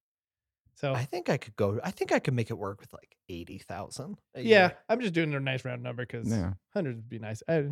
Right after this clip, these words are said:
Speaker 1: but if you're saying the minimum, what is the absolute minimum I could do? And this is, like, my full-time job. Yeah, I'd say eighty. I could do eighty.
Speaker 3: No, I, I, I'm, I'm picky.
Speaker 2: Oh my
Speaker 3: I'm, I'm doing
Speaker 2: gosh.
Speaker 3: a hundred thousand.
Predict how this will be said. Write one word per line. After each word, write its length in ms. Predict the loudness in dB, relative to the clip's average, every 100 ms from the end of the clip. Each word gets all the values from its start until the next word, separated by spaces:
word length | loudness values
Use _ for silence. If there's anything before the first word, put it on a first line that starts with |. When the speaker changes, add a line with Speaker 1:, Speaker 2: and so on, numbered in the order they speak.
| -2 -6 _ _ _ _ _ _ 4
Speaker 1:
but 100 | 6
if 120 | 6
you're 80 | 4
saying 200 | 6 4
the 60 |
minimum, 380 | 4 4 4 4
what 140 | 4 2
is 140 | 2
the 160 | -2 -2
absolute 400 | -2 -2 -2 -2
minimum 380 | -2 -4 -2 -2
I 80 | -2
could 120 | -2
do? 160 | -2 -2
And 160 | -4
this 140 | -6 -6
is, 140 | -6
like, 200 | -4 -6
my 120 | -6 -8
full-time 580 | -6 -8 -6 -10 -10
job. 440 | -10 -8 -4 -6 -6 _ _ _ _ _ _ _ _ _ _ _ _ _ -4
Yeah, 200 | 2 2
I'd 100 | 2
say 160 | 2
eighty. 580 | 0 0 -2 -2 -4 -6 -10
I 40 | -14
could 120 | -10
do 120 | -10
eighty. 400 | -10 -10 -12 -4 4
Speaker 3:
No, 180 | 4
I, 220 | 6 4 2
I, 100 | 0 2
I'm, 200 | 2 4
I'm 160 | 2
picky. 140 | 4 4
Speaker 2:
Oh 100 | 4
my 160 | 4 4
Speaker 3:
I'm, 100 | 4 6
I'm 120 | 6
doing 180 | 6 6
Speaker 2:
gosh. 20 |
Speaker 3:
a 20 |
hundred 280 | 4 2 0
thousand. 360 | -2 -8 -10